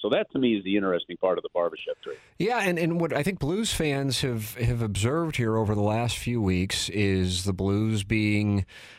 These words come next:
Speaker 2: I, I guess for lack of a better term, even though you're trading away, being aggressive in order to make these moves. And maybe we've seen,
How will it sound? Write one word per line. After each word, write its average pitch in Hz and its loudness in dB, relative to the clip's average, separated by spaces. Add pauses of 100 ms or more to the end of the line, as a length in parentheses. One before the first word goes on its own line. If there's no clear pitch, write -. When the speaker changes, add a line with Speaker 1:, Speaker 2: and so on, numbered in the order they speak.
Speaker 2:
I, 120 -4
I 113 0
guess 127 0
for - -4
lack 120 -2
of 131 -2
a - -6
better 104 0
term, 131 -2
even 117 0
though 113 4
you're 95 4
trading 113 2
away, 104 2
being 123 0
aggressive 98 0
in 104 2
order 107 2
to 101 2
make 107 2
these 101 0
moves. 127 0
And 101 4
maybe 180 2
we've 196 0
seen, 226 -2